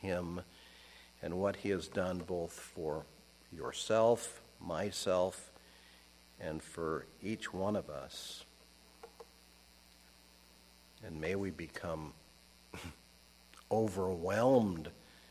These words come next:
with thankfulness, overflowing with thankfulness. And I do pray that that would drive us,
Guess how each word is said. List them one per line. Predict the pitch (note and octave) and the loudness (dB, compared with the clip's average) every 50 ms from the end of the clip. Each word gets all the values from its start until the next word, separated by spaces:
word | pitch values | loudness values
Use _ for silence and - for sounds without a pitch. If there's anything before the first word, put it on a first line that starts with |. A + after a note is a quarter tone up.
| - - - - - - | -20 -20 -20 -20 -8 -2
with | G2 F#2+ F2 - | 0 0 0 0
thankfulness, | - - - - G2 F#2+ G2 - - - E2+ E2 E2 D#2+ D#2 D2+ D2 - - - - | -4 -4 2 2 2 4 2 0 -4 -4 -4 -4 -2 -2 -4 -4 -4 -4 -6 -6 -2
overflowing | - A2 A2+ A2 F#2+ F2+ G2 F2+ - - - - - G2+ F#2+ G2+ A2 B2 D3+ E3 D#3+ C3+ G#2+ F#2+ F2+ E2 | 2 4 4 4 4 0 -4 -4 -4 -8 -12 -8 -4 0 4 6 8 10 10 10 10 8 8 4 2 -2
with | D#2+ E2 - | -2 -4 -4
thankfulness. | - - - D#2+ D2+ D#2+ - - - - F2+ E2+ E2+ E2 D#2+ D#2+ E2 - - - - - - - - - - - - C#4+ D4 C#4 - - - - - - - - - - - - - - - - - - - - - - - - - - - | -8 -2 0 0 0 0 -2 -4 -4 -2 -2 -2 0 -2 -2 -4 -4 -4 -6 -6 -8 -8 -10 -12 -14 -18 -20 -20 -20 -20 -20 -20 -20 -20 -20 -20 -20 -20 -20 -20 -20 -20 -20 -20 -20 -20 -20 -20 -20 -20 -20 -20 -20 -20 -20 -20 -18 -8 -4
And | G2 G2+ G#2+ | 0 2 4
I | A2 A2+ A2+ | 4 4 2
do | A2 B2 C3+ C#3+ | 2 2 2 2
pray | C#3 C#3 - - - B2 A#2+ A#2 A2+ A2 | 2 -2 -6 2 6 8 10 10 10 8
that | G2+ G2 E2 - | 4 2 0 4
that | - F#2 F2+ F2 - | 4 6 6 6 4
would | G2+ G2+ F2+ F2 E2 E2 E2 - - - - - - - - - - - - - - - - - - - - - - - - - - - - - - - - - - - - - - - - - E2 - | 2 0 0 0 0 -4 -10 -14 -18 -20 -20 -20 -20 -20 -20 -20 -20 -20 -20 -20 -20 -20 -20 -20 -20 -20 -20 -20 -20 -20 -20 -20 -20 -20 -20 -20 -20 -20 -20 -20 -20 -20 -20 -20 -20 -20 -20 -16 -10 -6
drive | F#2+ F2 F2 E2+ F2 F#2+ G2+ F#2 F2 | 0 2 4 4 4 4 2 2 0
us, | G2 F2+ E2 - - - - - - - | -2 -2 0 -2 -2 -4 -4 -6 -8 -10